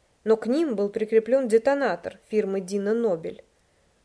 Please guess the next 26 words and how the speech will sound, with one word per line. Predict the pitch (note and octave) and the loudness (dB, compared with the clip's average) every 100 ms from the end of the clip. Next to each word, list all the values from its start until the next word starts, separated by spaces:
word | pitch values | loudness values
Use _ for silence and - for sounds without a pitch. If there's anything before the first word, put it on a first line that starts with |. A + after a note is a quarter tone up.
| _ _ _ _ _ _ _ - | _ _ _ _ _ _ _ -2
Мы | G3+ | 0
подъехали | G#3+ G#3+ G3 A3 - G#3 | 4 4 4 2 2 -4
к | G#3 | -4
Центральному | G#3+ G#3 G#3+ G#3 F#3+ F#3 | -6 0 2 2 -2 -4
парку, | - C#4+ D#4 F#3+ | -2 -2 -2 -8
и | F#3 | -8
Лиз | G3+ | -8
поставила | - G3+ - G#3+ G3 G3 | -4 -6 -2 -2 -2 -4
машину | F#3+ G3 - D4+ A#3+ | -4 -6 -6 -6 -4
рядом | F#3 G#3 G3 | -2 -4 -4
с | F#3 | -8
небольшой | G3+ F#3+ G3+ - G#3 | -6 -2 -2 -2 -4
группой | G#3 C#4 A3+ | -4 -4 -4
полицейских | - F3+ F3+ B3 C4 - E3+ | -4 -8 -4 -4 -4 -8 -10
патрульных | F3+ G3 G#3+ G3 F#3 | -8 -4 -4 -4 -8
машин. | G3 G#3+ - F#2 F#3+ _ _ _ _ _ _ _ - | -8 -8 -10 -14 -16 _ _ _ _ _ _ _ -6
Вот, | D#4+ | -4
кстати, | - - A#3 A3 G#3 | -6 0 0 0 -4
ещё | A3 - G#3+ | -6 -2 0
кое-что | A3+ A3+ A3 A3 | 4 4 2 -2
интересное, | G3 F#3+ A3 D4 - F3+ | -2 -2 -2 -2 -4 -6
о | |
чём | F3 G3 | -6 -6
я | F#3 F#3+ | -2 -2
узнал | G3 G3 F#3 | -2 -6 -4
позже. | - G3 E3+ F3 | -4 -4 -6 -12